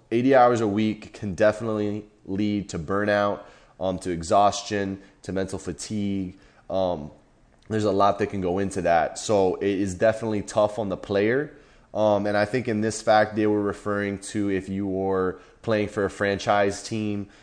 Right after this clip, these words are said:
you know, such as if you were in a League of Legends player, I think is what this, this fact was coming from. Um, so that's the first part, is that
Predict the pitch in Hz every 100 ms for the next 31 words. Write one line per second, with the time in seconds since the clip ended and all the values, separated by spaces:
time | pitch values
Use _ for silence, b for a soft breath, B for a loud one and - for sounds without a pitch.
0 | B 92 92 87 95 95 90 90 98 95
1 | 95 90 95 92 90 92 90 90 - 95
2 | 92 90 92 90 95 95 90 87 90 87
3 | - B B B 90 104 98 - - 101
4 | 107 - 101 95 92 87 - 101 92 -
5 | 92 85 85 b b b - 104 104 95
6 | 82 82 - _ _ _ _ - 113 113
7 | - 123 120 107 - 104 85 - 104 101
8 | 87 98 101 95 - -